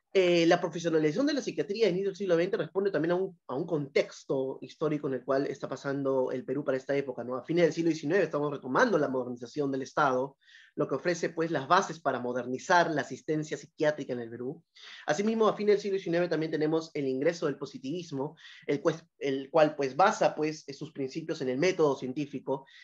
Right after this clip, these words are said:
y, pues, la profesionalización de la psiquiatría debe basarse justamente en el método científico, en la experimentación, en el laboratorio. Se crean también laboratorios para la década de los veinte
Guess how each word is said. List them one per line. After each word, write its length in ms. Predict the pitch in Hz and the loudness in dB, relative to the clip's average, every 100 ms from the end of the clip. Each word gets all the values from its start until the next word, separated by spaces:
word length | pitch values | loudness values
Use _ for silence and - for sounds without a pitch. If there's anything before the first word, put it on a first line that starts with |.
| - - | -16 -10
y, 100 | 151 | -6
pues, 180 | 147 | -2
la 100 | 143 | 0
profesionalización 1000 | - 139 131 131 131 123 127 190 190 180 - | -2 -4 -4 -2 -2 -4 0 6 6 4 -4
de 160 | 160 | 0
la 80 | 185 | 0
psiquiatría 480 | - - 131 147 147 | 0 -2 -4 2 4
debe 160 | 147 139 | 4 4
basarse 400 | 120 170 165 135 | 2 0 0 -2
justamente 560 | 143 127 131 131 123 | -6 -4 -2 -2 -2
en 80 | 117 | -4
el 80 | 117 | -2
método 280 | 135 135 127 | -2 0 -2
científico, 600 | 117 160 147 147 135 135 | -2 -4 -4 -4 -4 -4
en 100 | 127 | -6
la 60 | |
experimentación, 840 | 120 - 120 120 120 117 147 143 143 _ - | -8 -10 -10 -8 -8 -2 0 0 -4 _ -8
en 180 | 139 | -6
el 140 | 127 127 | -4 -2
laboratorio. 720 | 123 131 120 202 175 131 135 _ _ | 0 0 0 2 2 2 -4 _ _
Se 120 | 127 | -8
crean 180 | 156 160 | -4 -2
también 200 | 127 139 | -2 0
laboratorios 640 | 139 123 120 139 131 131 - | 0 0 -2 -2 -2 -4 -10
para 400 | 127 120 117 117 _ - | -8 -8 -8 -12 _ -8
la 140 | 127 | -4
década 180 | 135 170 | -2 -2
de 60 | 120 | -2
los 60 | 135 | -2
veinte 180 | 135 | -4